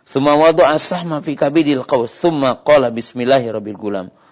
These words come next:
Thumma rawafahu wa sahma fi sudgihi, wa wada'a yadahu fi sudgihi, famata. Nah, maka sang raja itu melepas, ya, setelah itu memenuhi permintaan sang gulam itu.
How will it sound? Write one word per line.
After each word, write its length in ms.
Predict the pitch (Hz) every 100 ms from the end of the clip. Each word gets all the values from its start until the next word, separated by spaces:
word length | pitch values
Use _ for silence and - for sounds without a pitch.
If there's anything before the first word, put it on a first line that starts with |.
| _ _
Thumma 400 | 196 196 160 139
rawafahu 720 | 131 - 147 113 - - -
wa 160 | 135
sahma 560 | 139 170 - 143 127 120
fi 160 | 120 123
sudgihi, 800 | 147 117 110 120 107 107 104 _ _ _ _ _
wa 80 | 120
wada'a 400 | 135 165 165 156
yadahu 560 | 160 180 180 160 143 135
fi 320 | 165 151 139
sudgihi, 640 | 165 135 117 127 113 101 - _
famata. 560 | 120 113 101 - 87 _ _ _ _ _
Nah, 160 | 92 92 _ _ _ _
maka 320 | 151 202 277
sang 240 | - 233 220
raja 240 | 208 208
itu 240 | 202 269
melepas, 480 | 220 202 196 233 233 - 175
ya, 160 | 131
setelah 400 | 127 165 170 170
itu 320 | 175 220 202 -
memenuhi 480 | 156 180 202 214 226
permintaan 640 | 220 185 180 175 175 196 196
sang 160 | 180
gulam 240 | 170 175 180
itu. 240 | 185 135